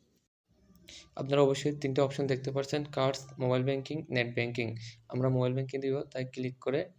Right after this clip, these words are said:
মধ্যখানে নগদে ক্লিক করব এবং আমাদের অ্যাকাউন্ট নাম্বার খুঁজবে, আমরা অ্যাকাউন্ট নাম্বারটা বসিয়ে দিব। তারপরে আমরা অ্যাকাউন্ট নাম্বার দেওয়া শেষ, আহ, প্রসিডে ক্লিক করব। প্রসিডে ক্লিক করলে আমাদেরকে একটা ওটিপি দিবে আমাদের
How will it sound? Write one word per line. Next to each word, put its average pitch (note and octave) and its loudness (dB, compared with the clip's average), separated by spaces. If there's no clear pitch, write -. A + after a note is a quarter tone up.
মধ্যখানে C3 -4
নগদে B2+ -2
ক্লিক A#2+ -6
করব B2+ -4
এবং C3 2
আমাদের C3 0
অ্যাকাউন্ট C3 -2
নাম্বার C3+ -2
খুঁজবে, D3 -2
আমরা B2+ 0
অ্যাকাউন্ট B2+ -2
নাম্বারটা C3 -2
বসিয়ে A#2+ -2
দিব। A2 0
তারপরে C#3+ 6
আমরা D3+ 0
অ্যাকাউন্ট C3+ -2
নাম্বার C#3 -2
দেওয়া C3+ 4
শেষ, E3+ 0
আহ, A2+ 0
প্রসিডে D3 4
ক্লিক D3 -2
করব। E3+ 0
প্রসিডে C3+ -2
ক্লিক C3+ -4
করলে D3+ -2
আমাদেরকে B2+ 0
একটা C3 -4
ওটিপি C3 -2
দিবে C3 2
আমাদের C3 0